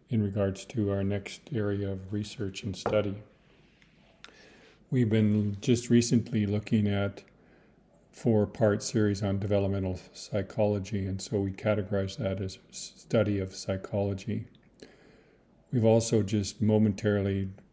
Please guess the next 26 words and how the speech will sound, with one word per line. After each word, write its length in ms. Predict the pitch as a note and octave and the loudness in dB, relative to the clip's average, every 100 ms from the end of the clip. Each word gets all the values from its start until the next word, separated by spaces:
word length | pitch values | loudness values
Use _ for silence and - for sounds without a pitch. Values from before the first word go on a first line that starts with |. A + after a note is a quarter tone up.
| - | -8
did 180 | A#2+ G2+ | -4 -4
a 60 | |
podcast 760 | F#2+ A2+ G2 F#2+ G#2+ G2 - - | -2 0 0 -2 -2 -2 -4 -4
on 140 | G2+ | -2
emissions 640 | G2 G#2+ A2+ A2 G2 F#2+ - | 0 0 0 -2 -2 -2 -4
that 200 | G#2 F#2+ | -6 -4
looked 240 | G2+ - | -6 -6
at 180 | G2+ - | -8 -4
the 180 | G#2+ G2+ | -4 -2
impact 460 | G2+ A#2+ G2 - | -4 -4 -6 -8
of 120 | G#2+ | -12
technology. 840 | - F#2+ - G#2 G#2 G2+ G#2 G2 - - _ - - _ _ _ _ _ _ _ _ _ _ _ _ _ | -8 -8 -6 -4 -2 -2 -4 -6 -8 -16 _ -20 -20 _ _ _ _ _ _ _ _ _ _ _ _ _
Today 640 | - A#2 A#2+ A#2+ A#2 A2 G#2+ | -2 4 6 6 6 6 2
is 320 | - A2+ G#2+ | 0 -2 2
an 100 | A2 | 2
inside 440 | A2 - A2 G2 | 2 2 2 2
look 280 | G2+ G2 - | 0 -2 -2
into 300 | G2+ F#2+ G2+ | -2 -2 -4
the 100 | G2 | -6
conversation 880 | - G#2+ G2+ G2 - A2 G#2+ - G2+ | -4 -2 -2 -4 0 0 0 -4 -2
that 220 | G2 F#2+ | -4 -2
Dave, 260 | G#2+ G#2 G2 | -2 0 -2
Ron, 220 | G2+ G2+ | -2 -2
and 120 | G2 | -2
I 120 | F#2+ | -4
had 520 | E2+ G#2+ G#2+ G2+ G2 | -4 -4 -2 0 -2